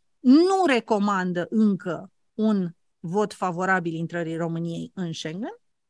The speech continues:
Avem toate celelalte țări care sunt de acord cu intrarea României în Schengen și avem un jai teoretic în decembrie care ar trebui să ia decizia.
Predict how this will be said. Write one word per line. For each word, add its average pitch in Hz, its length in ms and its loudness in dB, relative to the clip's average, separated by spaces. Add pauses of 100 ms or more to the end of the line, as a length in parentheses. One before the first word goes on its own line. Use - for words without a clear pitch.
(240)
Avem 269 320 2
toate 311 300 0
celelalte 196 640 -2
țări 180 440 -4
care 160 260 -4
sunt 214 340 -2
de 160 140 -8
acord 185 460 -4
cu - 100 -12
intrarea 156 300 -4
României 156 380 -8
în 180 60 -8
Schengen 349 460 -8 (300)
și 359 380 -2 (160)
avem 269 500 -2
un 247 340 0
jai 190 500 2
teoretic 202 560 -4
în 196 140 -2
decembrie 208 540 -4
care 185 200 -6
ar 175 100 -2
trebui 170 460 -10
să - 220 -8
ia 170 320 -4 (100)
decizia. 170 640 -12